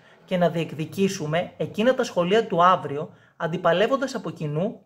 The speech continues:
τις αιτίες που γεννούν τη βία στα σχολεία, αλλά και να διεκδικήσουμε μια κοινωνία που θα έχει ως επίκεντρο το παιδί, τον άνθρωπο και τις ανάγκες τους. Μόνο τότε θα μπορούμε να μιλάμε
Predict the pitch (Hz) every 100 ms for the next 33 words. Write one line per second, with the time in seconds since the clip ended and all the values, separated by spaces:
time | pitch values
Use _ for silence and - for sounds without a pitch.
0 | _ 196 175 - 233 262 - 185 170 208
1 | 220 180 143 208 220 190 - 147 147 151
2 | 160 - _ _ _ 180 180 185 175 165
3 | 151 147 151 - 269 - 160 135 - -
4 | _ 160 196 220 254 190 160 156 156 208
5 | - _ _ - 165 185 240 247 202 214
6 | 226 220 220 185 139 135 131 - - 135
7 | 127 185 240 - _ 165 156 170 214 277
8 | 269 277 277 - 233 220 175 135 135 -
9 | _ _ _ _ _ _ _ _ 151 233
10 | 302 302 240 226 220 160 135 - 185 165
11 | 170 180 175 165 156 151 160 165 151 143